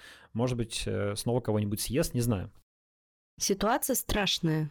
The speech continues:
Speaker 2: Просто это, это же ужас. Это сколько... Это только нам известные случаи. Понимаешь, а сколько таких случаев нам еще неизвестны?
Speaker 1: Огромное
Speaker 2: И
Speaker 1: количество.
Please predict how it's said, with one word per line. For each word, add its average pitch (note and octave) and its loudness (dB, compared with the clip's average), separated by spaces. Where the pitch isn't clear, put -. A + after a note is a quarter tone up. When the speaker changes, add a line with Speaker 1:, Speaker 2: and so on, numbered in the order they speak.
Speaker 2:
Просто F#3 0
это, D#3+ -2
это F3 0
же F#3+ 2
ужас. G3+ 2
Это F3+ -2
сколько... G#3 0
Это F#3+ 0
только A3 2
нам G#3+ 4
известные G3+ 2
случаи. F3 2
Понимаешь, F#3+ 2
а F3 0
сколько A3+ 2
таких F#3+ 0
случаев G#3+ 0
нам F#3 2
еще F#3 2
неизвестны? F3+ 2
Speaker 1:
Огромное C#3 6
Speaker 2:
И E3 4
Speaker 1:
количество. B2+ 2